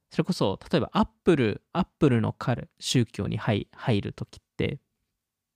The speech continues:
あの、あの、もちろんなんか入り口はもしかしたら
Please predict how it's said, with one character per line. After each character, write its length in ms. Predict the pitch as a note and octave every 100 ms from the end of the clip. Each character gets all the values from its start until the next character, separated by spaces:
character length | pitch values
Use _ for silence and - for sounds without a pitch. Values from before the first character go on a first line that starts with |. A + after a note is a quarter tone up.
| _ _ _ _ _ _ _
あ 240 | A#2+ A2
の、 280 | G#2 G#2 G#2 - _ _ _ _ _ _ _ _ _ _ _ _ _ _ _
あ 220 | D3+ -
の、 100 | -
も 160 | - - _ _ _ _
ち 100 | -
ろ 40 | D3
ん 20 |
な 40 |
ん 20 | C#3
か 80 | -
入 120 | D#3
り 100 | A3+
口 260 | C4 - B3+
は 180 | A#3+ A#2
も 100 | C#3
し 80 |
か 80 | -
し 80 | -
た 100 | -
ら 140 | -